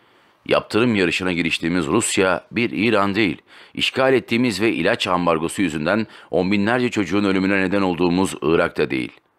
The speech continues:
Kadınları burkalı Afganistan'da. Bunlar bizim gibi arabalara binen Hristiyanlar diyen neden çıkmadı? Menfaatleri söz konusu olduğunda inandıkları tüm değerleri, demokrasi, insan hakları,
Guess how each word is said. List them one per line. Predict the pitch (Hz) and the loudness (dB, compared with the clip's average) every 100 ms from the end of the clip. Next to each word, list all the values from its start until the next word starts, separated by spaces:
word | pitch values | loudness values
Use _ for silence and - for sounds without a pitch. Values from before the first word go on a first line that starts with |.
| _ _ _ _ _ - | _ _ _ _ _ -2
Kadınları | 90 92 110 113 127 104 | 2 4 6 6 4 2
burkalı | 78 120 135 117 107 104 | 2 2 4 4 4 2
Afganistan'da. | - 98 95 101 95 87 - _ _ _ _ - | 2 -2 0 0 2 0 -2 _ _ _ _ -12
Bunlar | 69 85 87 | -4 0 0
bizim | 78 98 92 | -2 0 0
gibi | 85 | 2
arabalara | 87 85 85 85 85 | 4 4 4 4 2
binen | 80 78 71 | 0 -2 -6
Hristiyanlar | 69 82 76 78 80 | -6 -6 -4 -2 -4
diyen | 69 71 82 | -2 -4 -4
neden | 71 87 | -4 -4
çıkmadı? | 107 - 73 - - _ - - - | -6 -8 -10 -12 -18 _ -20 -20 -4
Menfaatleri | 82 98 127 120 135 139 | -2 0 2 2 0 -2
söz | - 143 | -2 -2
konusu | - 123 - 131 | -2 -2 0 0
olduğunda | 110 117 117 | 0 0 0
inandıkları | 110 107 107 - 117 113 | 2 2 0 2 2 2
tüm | 127 110 | 2 4
değerleri, | 80 71 65 92 117 | 4 2 -2 -2 0
demokrasi, | 85 80 - 76 - 107 - | 0 0 -2 -6 -2 -2 -2
insan | 80 78 101 | -6 -2 0
hakları, | 98 - 87 92 | 0 0 0 0